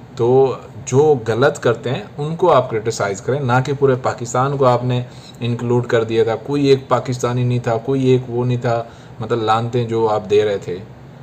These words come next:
तो अब मतलब जिन्होंने गलत किया उसके लिए हम भी गल-, कहते हैं, लेकिन यहाँ पर ये भी देखना है कि आयशा इकराम भी कौन सी सही है इस्लामी तौर पर। अब जो है ना पर्दे लगा रही है, अब वो बाया भी पहना हुआ है, अब उसने स-,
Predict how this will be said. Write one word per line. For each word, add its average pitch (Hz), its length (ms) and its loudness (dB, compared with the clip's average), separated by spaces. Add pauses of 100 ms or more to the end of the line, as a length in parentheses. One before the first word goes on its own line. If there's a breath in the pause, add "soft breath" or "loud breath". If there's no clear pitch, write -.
(160)
तो 131 100 -2
अब 143 140 -2 (120)
मतलब 135 360 -4 (180)
जिन्होंने 131 420 -2
गलत 123 280 0
किया 147 160 4
उसके 147 220 -4
लिए 147 100 2
हम 113 220 0
भी 151 120 -2
गल-, 110 240 -4 (240)
कहते 104 260 -2
हैं, 90 140 -6 (320 loud breath)
लेकिन 113 280 -4
यहाँ 120 280 2
पर 135 160 2
ये 117 180 2
भी 160 140 0
देखना 127 320 2
है 143 120 -2
कि 156 100 -2 (200)
आयशा 123 440 2
इकराम 127 500 2
भी 127 140 2
कौन 151 300 -4
सी 160 140 -8
सही 143 300 4
है 107 160 2 (340 loud breath)
इस्लामी 139 440 0
तौर 135 220 6
पर। 127 140 0 (100)
अब 139 220 2
जो 139 140 6
है 123 60 4
ना 123 120 2
पर्दे 113 300 0
लगा 123 320 4
रही 120 160 2
है, 120 80 4
अब 120 300 -2 (640 loud breath)
वो 107 80 -4
बाया 107 300 2
भी 123 120 4
पहना 120 280 0
हुआ 117 160 2
है, 107 60 0
अब 117 140 0
उसने 113 340 -4
स-, 98 360 -12